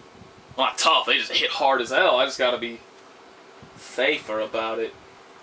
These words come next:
All right. Running back through like a bitch, version two. Set two. Take two. Take two. That's it. We're doing take two. All right, so I'm going to change to Great Fireball first.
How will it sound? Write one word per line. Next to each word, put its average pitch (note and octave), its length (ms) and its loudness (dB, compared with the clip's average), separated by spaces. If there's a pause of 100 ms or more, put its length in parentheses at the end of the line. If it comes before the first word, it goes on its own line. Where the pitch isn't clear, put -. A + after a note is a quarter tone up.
(1500)
All C#3+ 80 6
right. - 440 0 (720)
Running D#3+ 240 4
back E3+ 240 0
through E3 160 4
like E3 120 4
a D#3 60 0
bitch, E3 480 -2 (200)
version D3 440 0
two. A2+ 300 -2 (640)
Set - 400 -4
two. G#2 260 -4 (320)
Take D3 260 -2
two. A2 240 -10
Take G3 280 -2
two. - 200 -2 (200)
That's - 180 -10
it. - 240 -14 (560)
We're - 80 -10
doing A#2 140 -6
take - 300 -4
two. G2+ 220 -8
All - 1160 -20
right, A2 100 -8
so A#2+ 80 -4
I'm C#3+ 180 0
going D3 160 -4
to B2+ 100 -10
change B2 720 -2
to A2+ 80 -10
Great A#2+ 380 -2
Fireball A2 560 -2
first. - 600 -8